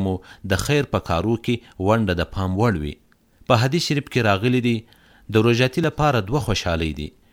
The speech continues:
یوه د روژه مات په وخت کې او بله د خپل رب سره د ملاقات په وخت کې. د روژې د ماتولو د وخت خوشحالي خو مو په برخه کیږي. د هغې بلې خوشحالۍ لپاره باید داسې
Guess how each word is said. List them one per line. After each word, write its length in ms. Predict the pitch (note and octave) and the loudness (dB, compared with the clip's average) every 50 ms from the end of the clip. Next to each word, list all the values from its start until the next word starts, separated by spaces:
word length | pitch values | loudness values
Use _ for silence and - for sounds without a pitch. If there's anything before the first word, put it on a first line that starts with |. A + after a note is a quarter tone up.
| - - - | -16 -6 -2
یوه 220 | A#2 A#2+ D3 D#3 | 0 2 2 2
د 140 | C#3 C3 A2 | 2 2 2
روژه 220 | G#2+ G2 F2+ G2+ G2 | 2 2 2 2 2
مات 240 | G#2+ B2 C3+ - - - | 2 0 0 -2 0 -2
په 100 | A2 A#2 | 0 0
وخت 180 | C3 B2 - - | 0 -2 -4 -4
کې 140 | - A#2+ A#2 A2+ - - - _ - | -2 -2 -2 -4 -6 -16 -16 _ 0
او 100 | F#2+ G2 G2+ | 2 2 2
بله 220 | G#2 D3 D3 B2+ | 2 2 0 2
د 160 | F#2+ F#2 F2 - | 0 0 -2 -4
خپل 260 | - - B2 G#2 F#2 F#2 | -4 -4 -4 -2 -2 -2
رب 160 | G#2+ - - - | -4 -4 -4 -4
سره 200 | A2+ G#2 G#2 F#2 | -2 -2 -2 -2
د 140 | E2 D#2+ D#2+ | -2 -4 -4
ملاقات 480 | D#2+ D#2 D2+ D#2 - - C3+ B2 - - | -4 -4 -4 -6 -4 -4 -4 -4 -2 -4
په 60 | E2+ D#2 D#2 | -6 -4 -6
وخت 160 | D2+ - - | -6 -8 -10
کې. 120 | - D#2 D2 - _ _ _ _ _ _ _ - _ - | -12 -12 -12 -12 _ _ _ _ _ _ _ -20 _ 0
د 120 | G#2+ A#2 B2 | 2 4 4
روژې 260 | C3 C3+ B2 E3+ F#3 E3 | 4 4 4 4 4 4
د 140 | D#3+ C#3 C3 | 4 2 2
ماتولو 480 | A#2 A2 - B2 B2 C3+ D3 C#3+ C#3 | 2 2 2 0 0 2 2 0 0
د 160 | A#2+ G#2+ G#2 A2 | 0 0 0 0
وخت 220 | B2 G2+ - - | 0 -2 -4 -6
خوشحالي 420 | - G2 - - F#2+ F#2 A#2+ A#2 - | -4 -4 -2 -2 -2 0 -2 -2 -2
خو 120 | - A2 | -2 -4
مو 120 | G2+ G2 F#2 | -2 -2 -2
په 180 | - E2+ D#2+ E2 | -2 -4 -2 -2
برخه 220 | F#2 E2 - - E2 | -4 -4 -4 -8 -8
کیږي. 400 | - - A#2+ G2 D2+ D2 D2+ C#2 - _ _ _ _ _ _ _ _ _ _ _ - - | -4 -2 -2 -2 -2 -4 -6 -12 -12 _ _ _ _ _ _ _ _ _ _ _ 2 4
د 60 | A#2+ A2+ A#2+ | 4 6 6
هغې 200 | - B2+ C#3 C#3+ D3+ | 4 4 2 2 4
بلې 220 | F#3 F#3 F3 C#3+ C3 | 4 4 4 4 4
خوشحالۍ 400 | A#2 - - G2+ G2+ A2+ B2+ B2 | 0 2 2 2 4 4 4 4
لپاره 320 | A2+ - - A#2+ A#2+ A#2+ A2 | 4 2 4 2 4 4 4
باید 260 | F#2+ G2+ F#2 E2+ D#2+ F2 | 2 2 2 2 2 0
داسې 240 | A#2+ C3 C3+ - | 0 0 0 0